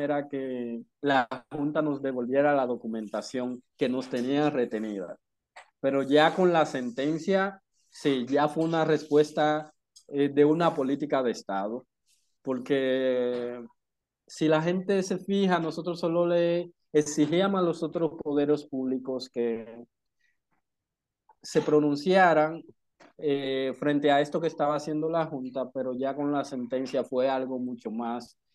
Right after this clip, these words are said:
grande que terminó desnacionalizando a todos nosotros. Y la sentencia ciento sesenta y ocho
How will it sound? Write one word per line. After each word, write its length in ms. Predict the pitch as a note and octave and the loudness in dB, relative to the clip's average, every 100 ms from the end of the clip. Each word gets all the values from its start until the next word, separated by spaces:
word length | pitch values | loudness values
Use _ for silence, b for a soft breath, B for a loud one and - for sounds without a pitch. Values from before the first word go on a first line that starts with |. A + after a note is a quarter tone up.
| _ _ _ _ | _ _ _ _
grande 880 | B2 A#2 A#2 A#2+ A2+ A2+ B2 B2+ B2 - | -6 0 0 0 0 0 0 -2 -10 -8
que 540 | A#2 G#2+ G#2 G#2 - _ _ _ _ _ _ - - _ D#3 B2+ | -6 -4 -6 -10 -14 _ _ _ _ _ _ -20 -20 _ -12 0
terminó 440 | C#3+ C3+ C3 C3 | 2 2 0 0
desnacionalizando 1400 | E3+ D#3 B2 B2 C3 B2+ B2+ A#2+ A#2 A2 - - A#2 A#2 A#2 | 2 0 0 -4 -2 -2 -4 -4 -4 -4 -8 -6 -4 -2 -4
a 140 | A2 | -6
todos 320 | A#2 G#2+ A2 | -8 -8 -10
nosotros. 480 | G#2+ G2 - - _ _ _ b b b b b - | -12 -16 -18 -20 _ _ _ b b b b b -4
Y 1500 | F3+ F3+ F3 F3 F3 F3 E3+ E3+ E3 E3 E3 D#3+ D#3+ D#3+ D#3+ D#3+ _ _ _ | 2 4 4 4 4 6 6 6 4 4 2 4 4 2 0 -4 _ _ _
la 280 | F#3 F3 F3 | 4 4 4
sentencia 640 | F#3 F3 E3+ G3 G#3 G3+ | 2 -2 0 0 2 0
ciento 520 | G3 - F3 E3 D#3 D#3+ | -2 -4 -6 -6 -8 -8
sesenta 440 | E3 D3 C#3+ C3+ | -6 -2 0 4
y 80 | C#3+ | 6
ocho 560 | E3 E3 F#3 F3 F3 | 6 4 0 -2 -2